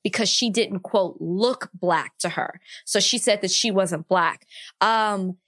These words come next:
she said, made a comment before about Mexicans that if we deport them, then who's going to be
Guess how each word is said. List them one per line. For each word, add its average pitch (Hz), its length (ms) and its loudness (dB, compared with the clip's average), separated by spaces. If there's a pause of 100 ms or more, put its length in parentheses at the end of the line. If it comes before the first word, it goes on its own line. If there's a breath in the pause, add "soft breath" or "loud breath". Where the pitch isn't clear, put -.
(140)
she 285 220 0
said, 277 500 0
made 254 160 2
a 262 60 -2
comment 269 360 -2
before 262 560 -2
about 233 320 0
Mexicans 214 720 -2
that 202 160 2
if 202 160 -2
we 226 80 0
deport 254 500 -2
them, 190 200 0
then 190 80 2
who's 208 240 -2
going 220 160 2
to 214 80 0
be 208 260 0